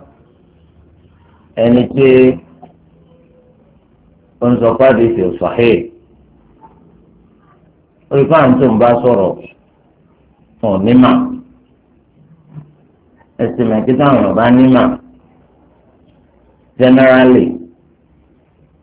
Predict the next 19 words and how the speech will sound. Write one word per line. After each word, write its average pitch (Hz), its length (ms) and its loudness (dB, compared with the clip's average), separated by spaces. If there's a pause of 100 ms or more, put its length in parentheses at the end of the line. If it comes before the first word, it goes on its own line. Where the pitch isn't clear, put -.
(480)
ẹni 117 160 -2
tí 127 60 -2
wọ́n 127 260 2
bá 123 180 2
wọn 123 240 -2
sọ̀rọ̀, 117 300 2 (1400)
tó 127 60 -4
bá 123 140 4
fojú 113 320 -2
di 104 160 -4
ọpọlọ 107 420 2
wọn, 107 260 -2 (1400)
ó 139 60 -4
lè 131 120 2
máa 107 180 -2
fi 104 120 -8
irú 110 160 -2
pé 123 180 0
èrò, 113 180 2